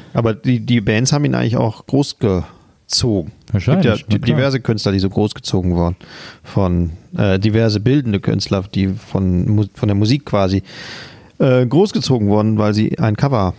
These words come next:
Speaker 1: ein ikonografisches Cover mal gestaltet haben.
Speaker 2: Ja. Es gibt natürlich auch dann so Fälle wie, äh, äh, Velvet Underground, also der absolute Klassiker, äh,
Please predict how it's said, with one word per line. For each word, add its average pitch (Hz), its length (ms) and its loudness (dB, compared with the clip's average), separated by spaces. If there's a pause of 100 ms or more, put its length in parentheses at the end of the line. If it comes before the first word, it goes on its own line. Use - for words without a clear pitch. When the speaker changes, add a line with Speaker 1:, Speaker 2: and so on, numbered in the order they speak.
Speaker 1:
ein 104 160 0
ikonografisches 120 840 0
Cover 110 260 -2
mal 78 220 0
gestaltet - 480 -6
haben. - 180 -8
Speaker 2:
Ja. 98 200 2 (1160)
Es 123 140 -2
gibt 147 140 0
natürlich 131 300 2
auch 117 160 2
dann 113 240 0
so 110 100 2
Fälle 107 440 0
wie, 104 320 4
äh, 98 520 2
äh, 98 40 -2 (800)
Velvet 107 240 2
Underground, 117 600 2
also 95 180 -2
der 98 340 0
absolute 127 360 0
Klassiker, 117 600 0 (520)
äh, 101 240 4